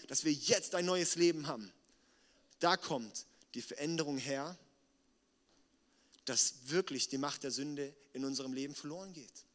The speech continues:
Ich habe letzte Woche in, in Reutlingen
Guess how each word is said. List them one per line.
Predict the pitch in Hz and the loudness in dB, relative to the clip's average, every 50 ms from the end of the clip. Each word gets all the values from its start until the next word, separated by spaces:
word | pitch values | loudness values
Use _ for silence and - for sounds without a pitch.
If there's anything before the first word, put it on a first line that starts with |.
| _ - - - - - - - _ _ _ - 135 127 - _ _ _ _ - - - - | _ -20 -20 -20 -20 -20 -20 -20 _ _ _ -8 -8 -8 -8 _ _ _ _ -20 -20 -6 6
Ich | - - 208 | 8 8 8
habe | 196 185 | 10 8
letzte | 214 214 - - 202 180 | 6 6 6 4 4 4
Woche | 208 202 - | 4 4 4
in, | 196 180 175 | 2 2 2
in | - - 170 | 0 0 0
Reutlingen | 165 156 175 196 208 202 202 190 185 185 180 180 180 | 4 6 6 6 6 6 4 4 4 4 2 0 -4